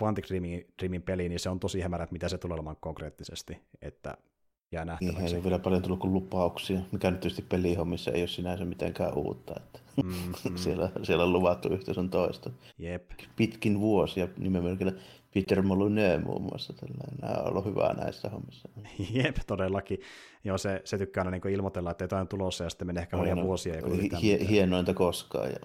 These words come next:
Speaker 2: sit niinku lopputulos, mitä saatiin, niin ei välttämättä saatu yhtään mitään.
Speaker 1: <laughs> Kyllä, tai jos saatiin, niin ehkä paskaa, ainakin tuntuu, että se on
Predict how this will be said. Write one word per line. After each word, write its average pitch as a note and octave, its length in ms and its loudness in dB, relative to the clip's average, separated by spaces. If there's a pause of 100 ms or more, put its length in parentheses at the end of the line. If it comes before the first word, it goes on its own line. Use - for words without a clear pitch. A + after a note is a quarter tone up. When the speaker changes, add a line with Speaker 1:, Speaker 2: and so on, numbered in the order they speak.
Speaker 2:
sit D2+ 200 -4
niinku E2+ 200 -2
lopputulos, E2+ 440 0
mitä E2+ 200 0
saatiin, D#2 500 0
niin E2 100 -8 (120)
ei F2 100 2
välttämättä E2 300 -2
saatu E2+ 180 0
yhtään F#2 300 0
mitään. B2 540 4
Speaker 1:
<laughs> - 0 -
Kyllä, G2+ 320 2 (400)
tai G2+ 140 2
jos G#2 140 0
saatiin, G2+ 260 2
niin F#2+ 40 0
ehkä F#2 120 -4
paskaa, - 460 -4
ainakin F2 200 -6
tuntuu, F2+ 260 -4
että - 80 -6
se - 60 -4
on E2 120 -4